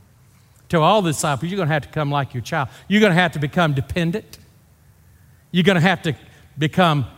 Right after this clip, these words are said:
needy. <laughs> You're gonna have to become trusting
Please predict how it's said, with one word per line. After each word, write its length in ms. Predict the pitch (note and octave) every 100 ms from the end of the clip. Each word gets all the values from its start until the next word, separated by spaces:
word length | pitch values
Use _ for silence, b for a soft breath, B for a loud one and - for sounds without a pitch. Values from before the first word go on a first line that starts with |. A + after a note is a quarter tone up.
| - - -
needy. 540 | C#3+ F3+ F3+ A3+ D#3+
<laughs> 1200 | E3 A2 - - - _ _ _ _ _ _ _ -
You're 100 | C#3
gonna 160 | E3+
have 320 | C#3 F3 E3
to 380 | - D#3 C#3+ C#3 -
become 580 | D3 - E3+ D#3+ D3+ C3 - - _ _ _ -
trusting 680 | - D#3+ - E3+ F3 D#3